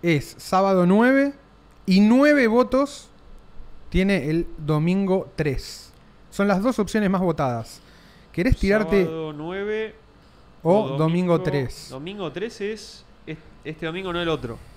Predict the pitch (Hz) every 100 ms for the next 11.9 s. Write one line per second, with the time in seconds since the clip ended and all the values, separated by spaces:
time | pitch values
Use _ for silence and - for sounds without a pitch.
0 | - - 202 226 185 170 190 202 190 165
1 | 180 185 175 233 226 190 160 180 185 180
2 | 160 151 143 - 123 - 131 143 165 -
3 | - 139 - 139 151 160 175 - - -
4 | - - 131 139 131 123 - 117 - -
5 | - - - 151 127 127 - - 127 -
6 | 135 143 139 135 143 135 135 131 127 127
7 | 131 127 - 147 139 123 123 120 117 117
8 | 107 - - - - - - - - _
9 | - 165 277 226 196 180 147 127 - 175
10 | 165 131 226 302 - - - - - _
11 | - - - _ _ _ - 165 135